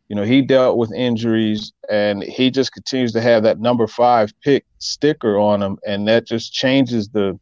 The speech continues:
paradigm that, that, you know, the, the glasses that people look at him through. He's a talented receiver. There's still a lot more to, to be done. I think, really, if you put him in a scheme, like, you put him on the Raiders, you put him on the Saints,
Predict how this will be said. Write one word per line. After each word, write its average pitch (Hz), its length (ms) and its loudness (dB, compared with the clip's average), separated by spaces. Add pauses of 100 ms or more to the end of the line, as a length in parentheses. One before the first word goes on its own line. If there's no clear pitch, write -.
(460)
paradigm 113 800 2 (140)
that, 98 260 -2
that, 95 320 -4
you 110 120 -10
know, 101 200 -4
the, 92 260 -8
the 92 160 -8
glasses 113 600 0
that 95 140 -8
people 107 340 -8
look 139 220 -4
at 104 160 2
him 92 120 -10
through. 98 360 -8 (440)
He's 151 160 0
a 147 40 -6
talented 139 380 2
receiver. 117 480 -2 (180)
There's 123 160 -2
still 135 240 2
a 113 40 4
lot 117 320 2
more 120 260 2
to, 107 220 -8
to - 160 -14
be 104 200 -6
done. 107 400 -2 (520)
I 123 120 2
think, 131 400 0 (440)
really, 123 420 2
if 104 160 0
you 135 160 2
put 139 280 2
him 127 320 2
in 117 120 2
a 107 80 0
scheme, 123 400 -2
like, 101 160 0
you 120 100 -2
put 120 240 -4
him 127 220 0
on 120 120 2
the 104 80 2
Raiders, 117 440 2
you 101 60 -10
put 123 160 -6
him 120 120 -2
on 113 100 2
the 107 100 -2
Saints, 120 580 -4